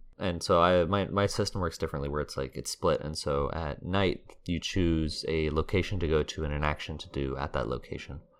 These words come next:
Um, and I had the U I for that built earlier, but I didn't have any, like, choosing something didn't do anything in the game. It wasn't consequential. So what I've done is it now changes the affinity of all the characters that you,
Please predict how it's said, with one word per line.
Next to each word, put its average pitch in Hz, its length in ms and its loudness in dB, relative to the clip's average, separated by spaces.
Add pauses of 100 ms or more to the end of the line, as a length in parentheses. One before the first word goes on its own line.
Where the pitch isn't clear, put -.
(220)
Um, 71 420 -6 (180)
and 82 120 -4
I 80 60 -4
had 92 360 0
the 87 100 0
U 80 240 2
I 80 160 6
for - 180 -6
that 76 400 -2
built 76 480 -2
earlier, 101 560 0 (240)
but 78 300 -2
I 80 120 -4
didn't 78 280 -6
have 76 240 -4
any, 71 240 -4
like, - 320 -8 (420)
choosing 90 320 2
something - 320 -2
didn't 69 220 -2
do 65 120 -2
anything 65 300 -8
in 67 80 -8
the 65 80 -8
game. 67 300 -8 (200)
It - 60 -6
wasn't 78 240 -2
consequential. - 680 -8 (420)
So 73 280 -4 (100)
what 80 140 -4
I've 78 80 -2
done 117 300 2
is 87 460 0 (380)
it 78 120 0
now 82 160 0
changes 80 640 -4
the 78 460 -2
affinity 90 560 0
of 80 100 2
all 80 120 4
the 76 80 0
characters 73 960 -4
that 76 260 -4
you, 76 480 -4